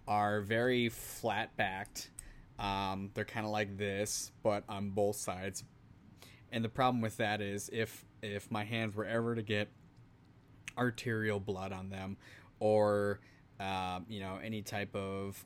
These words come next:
oil or liquid in general, e-, even just water, anything that might decrease the gripability of my hand.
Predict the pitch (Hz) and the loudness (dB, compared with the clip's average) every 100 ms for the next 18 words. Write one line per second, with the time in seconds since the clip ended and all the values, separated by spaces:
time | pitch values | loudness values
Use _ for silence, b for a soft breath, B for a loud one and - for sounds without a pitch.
0 | - 101 98 95 98 - 104 101 101 117 | -6 -4 -2 -2 -4 -2 0 2 2 0
1 | 113 117 107 101 98 101 98 98 98 101 | 2 2 2 2 -2 -2 -2 -2 -2 -4
2 | - 139 - 139 135 127 147 131 113 101 | -6 -16 -10 -4 -2 2 2 2 0 0
3 | 98 98 101 147 151 - 147 131 123 110 | 0 0 0 2 2 4 4 4 2 2
4 | 117 110 117 113 - 117 113 107 110 107 | 2 4 2 0 2 0 2 0 0 0
5 | 98 101 101 101 98 107 104 104 107 92 | -2 -2 0 -2 -4 -4 -4 -4 -8 -8
6 | 95 | -12